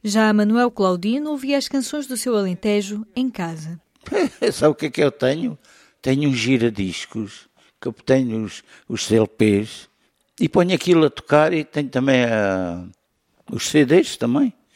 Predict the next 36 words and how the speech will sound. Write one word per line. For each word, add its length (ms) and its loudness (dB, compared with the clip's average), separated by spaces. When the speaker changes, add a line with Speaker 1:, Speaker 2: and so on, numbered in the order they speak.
Speaker 2:
E 80 -6
ponho 280 -6
aquilo 280 -2
a 40 -2
tocar, 320 -4
músicas 720 -4
minhas, 440 -2
não 220 4
ouço 300 0
de 60 0
agora. 420 0
Gosto 200 -10
de 60 -2
ouvir 180 -2
cantar 320 -4
os 180 -10
alentejanos, 960 -2
e 100 -2
fado, 380 0
isso 200 -8
eu 80 -2
gosto. 440 -10
Quando 220 -12
houver 240 -10
fados, 420 -12
também 280 -6
lá 120 -12
estou. 400 -18
Speaker 1:
Manuel 400 4
Bito, 420 -6
lembra-se, 500 0
também 300 -2
é 60 0
natural 440 -2
do 120 -6
Alentejo. 600 -4